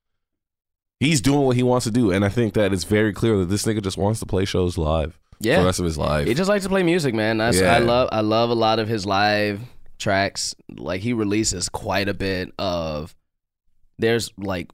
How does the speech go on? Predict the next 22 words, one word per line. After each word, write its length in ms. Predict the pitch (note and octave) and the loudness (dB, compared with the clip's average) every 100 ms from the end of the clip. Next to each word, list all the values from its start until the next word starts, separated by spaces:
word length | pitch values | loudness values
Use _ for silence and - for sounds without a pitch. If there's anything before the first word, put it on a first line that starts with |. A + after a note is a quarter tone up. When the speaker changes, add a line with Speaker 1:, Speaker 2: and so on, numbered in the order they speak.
| - | -14
Speaker 2:
fourteen 680 | - A#2+ A#2 - A2+ G2+ F#2+ | -6 0 0 0 -4 -4 -4
versions 400 | F2+ F2+ F2+ F#2 | -6 -6 -8 -10
of 80 | D#2+ | -8
I'm 160 | D2 | -8
Yours. 280 | C#2 A#1+ A1 | -8 -8 -2
Speaker 1:
Absolutely, 340 | C#3+ D#3 D#3 C3+ | 0 0 2 4
Speaker 2:
Uh, 320 | B2 A#2 A#2 A2 | 6 4 6 6
Speaker 1:
absolutely. 300 | A2 G#2+ F#2+ | 4 2 2
Speaker 2:
fourteen 440 | B2 A#2+ C3 A#2 | 2 2 0 -2
versions 460 | F#2+ G2+ F#2+ F2+ F2+ | 0 0 0 -4 -4
of, 120 | F2 | -4
like, 240 | A2 G#2+ G#2 | 0 0 2
whenever 300 | A2+ B2+ D3 | 2 2 4
he 60 | |
has 200 | C3+ B2+ | 4 2
an 60 | A2 | 0
album 360 | F#2+ G#2 G#2+ A2+ | 0 0 2 0
out, 320 | A2 A2 - | 2 0 0
he 180 | A2+ G#2+ | -2 0
also 300 | G2 G2+ G#2+ | 0 0 -2
releases, 480 | F#2 E2 E2+ C2+ F#2 | -2 -4 -6 -6 -8
like, 320 | C#2+ D2 | -8 -8